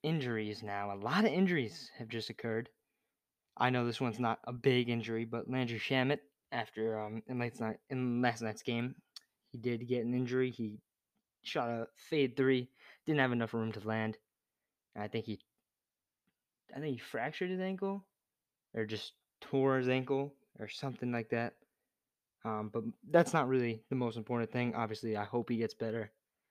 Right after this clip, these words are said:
I hope he's okay. I hope the recovery is fine. But LaMelo, my LaMelo, <laughs>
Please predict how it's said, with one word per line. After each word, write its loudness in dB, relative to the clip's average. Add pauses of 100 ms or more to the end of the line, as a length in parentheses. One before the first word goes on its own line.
(120)
I -4
hope 2
he's -2
okay. 0
I -4
hope -4
the -2
recovery -4
is -8
fine. -2 (840)
But 2 (380)
LaMelo, 4 (1160)
my 4
LaMelo, 6 (1080)
<laughs> 6